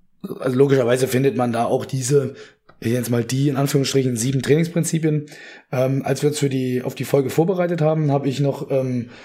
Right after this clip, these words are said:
unterschiedliche Sachen gelesen, also sowas wie, ähm, Prinzip der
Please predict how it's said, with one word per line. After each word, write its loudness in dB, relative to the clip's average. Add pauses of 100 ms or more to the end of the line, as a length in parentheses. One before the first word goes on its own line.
(320)
unterschiedliche 2
Sachen 2
gelesen, 0
also -2
sowas 0
wie, -2 (880)
ähm, 0
Prinzip -2
der 0